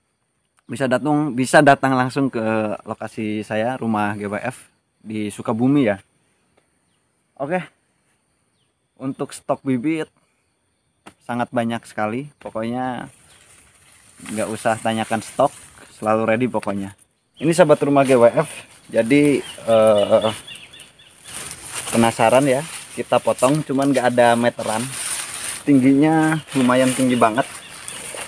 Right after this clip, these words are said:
Dari sini lumayan panjang, bisa dilihat. Ini sampai sana, ujung sana. Dari sini Kang Emil.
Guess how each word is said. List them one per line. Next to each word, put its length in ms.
Dari 160
sini 240
lumayan 320
panjang, 400
bisa 240
dilihat. 400
Ini 320
sampai 400
sana, 240
ujung 240
sana. 320
Dari 180
sini 160
Kang 160
Emil. 240